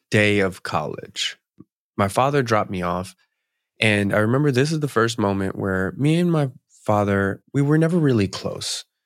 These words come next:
You know, we love each other, we care about each other, but we never, we never really had those moments where, you know, "Let me ask you for advice.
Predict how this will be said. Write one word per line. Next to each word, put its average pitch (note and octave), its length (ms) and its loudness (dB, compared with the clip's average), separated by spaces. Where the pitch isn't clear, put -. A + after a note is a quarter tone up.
You A#2 80 4
know, A2 80 4
we A2 120 2
love D3 180 4
each D3+ 120 -2
other, C3+ 180 4
we A#2 80 2
care A2+ 160 0
about G#2 160 2
each F#2+ 140 -2
other, G2 120 2
but A2 120 -4
we A#2+ 160 0
never, C3+ 300 0
we C3 80 4
never D3 200 4
really D#3+ 240 4
had B2 240 0
those G#2 180 2
moments G2 440 0
where, F2+ 220 0
you F#2 60 -4
know, F2+ 260 -4
"Let C#3+ 100 4
me D3+ 80 6
ask B2+ 260 0
you G#2+ 60 0
for F2+ 180 -2
advice. - 600 -8